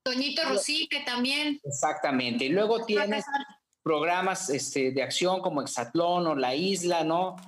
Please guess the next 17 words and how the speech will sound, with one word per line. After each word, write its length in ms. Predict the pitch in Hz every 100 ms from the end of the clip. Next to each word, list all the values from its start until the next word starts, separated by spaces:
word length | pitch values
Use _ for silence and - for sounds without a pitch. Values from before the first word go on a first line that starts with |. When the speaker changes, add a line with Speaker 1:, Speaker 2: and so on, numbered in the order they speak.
| - -
Speaker 2:
Este 260 | 143 -
tipo 260 | 151 170 160
de 100 | 139
realities 520 | 135 156 165 165 170
que 80 | -
están 240 | - 180 175
perfectamente 760 | 175 180 180 180 175 180 180
clavados 800 | 160 131 131 151 160 180 180 - - _
para 220 | 135 127
la 120 | 127
audiencia, 560 | 131 135 165 180 - 170
que 80 | 151
están 260 | - 165
hechos 300 | 202 233 247
como 240 | 233 175 156
productos 460 | 160 175 180 214
exclusivos. 680 | 160 - 151 - 214 143 -